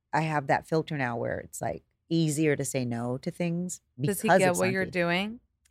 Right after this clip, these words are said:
Speaker 1: No, but he did see Dora the Explorer and he was like, "Wait, you're Dora's mom?"
Speaker 2: <laughs>
Speaker 1: And I was like,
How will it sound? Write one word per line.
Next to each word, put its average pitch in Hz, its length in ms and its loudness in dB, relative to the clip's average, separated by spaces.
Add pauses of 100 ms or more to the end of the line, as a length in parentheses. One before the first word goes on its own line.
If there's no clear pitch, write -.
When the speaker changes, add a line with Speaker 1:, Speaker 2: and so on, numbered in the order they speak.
(440)
Speaker 1:
No, 226 180 12
but 202 80 12
he 185 80 10
did 202 220 8
see 269 100 2
Dora 175 300 8
the 156 80 4
Explorer 143 560 4
and 139 120 4
he 170 120 2
was 160 180 2
like, 135 480 2
"Wait, 202 360 8
you're 196 180 4
Dora's 220 440 4
mom?" 156 560 0
Speaker 2:
<laughs> 403 60 6 (760)
Speaker 1:
And 202 140 12
I 196 80 12
was 202 140 10
like, 185 160 8